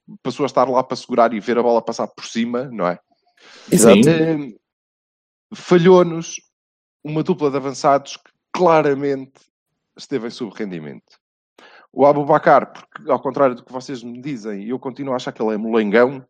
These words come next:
Speaker 1: É molengão, é um gajo, é, é molenga, é molengazinho, coitado, pronto, é forte. E
Speaker 3: Quem? Desculpa
Speaker 1: é
Speaker 3: lá,
Speaker 1: molenga.
Speaker 3: não ouvi.
Speaker 1: O Abubacar. O André, porque sendo nada molenga, eh, pronto, é isto.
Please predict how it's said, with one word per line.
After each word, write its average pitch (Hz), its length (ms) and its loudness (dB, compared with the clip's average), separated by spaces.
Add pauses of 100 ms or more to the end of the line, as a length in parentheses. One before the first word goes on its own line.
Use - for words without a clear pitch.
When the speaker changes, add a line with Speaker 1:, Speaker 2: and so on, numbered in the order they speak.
Speaker 1:
É 233 80 -4
molengão, 262 640 2
é 139 40 -2
um 139 80 -4
gajo, 185 220 2
é, 180 360 -4
é 190 40 0
molenga, 214 400 0
é 123 60 0
molengazinho, 151 680 -4
coitado, 120 420 -2
pronto, 143 320 0
é - 60 -4
forte. - 500 0
E 92 300 -14 (460)
Speaker 3:
Quem? 196 260 4
Desculpa 156 320 4
Speaker 1:
é - 40 10
Speaker 3:
lá, 143 80 8
Speaker 1:
molenga. 131 120 2
Speaker 3:
não 147 80 2
ouvi. 120 320 -4 (560)
Speaker 1:
O 90 180 -2
Abubacar. 101 520 2 (1120)
O 214 60 8
André, 226 400 4 (180)
porque 226 840 -4
sendo 196 360 4 (300)
nada 185 420 2
molenga, 196 800 2 (200)
eh, 185 380 6 (600)
pronto, 175 300 -2
é 110 100 0
isto. - 340 -10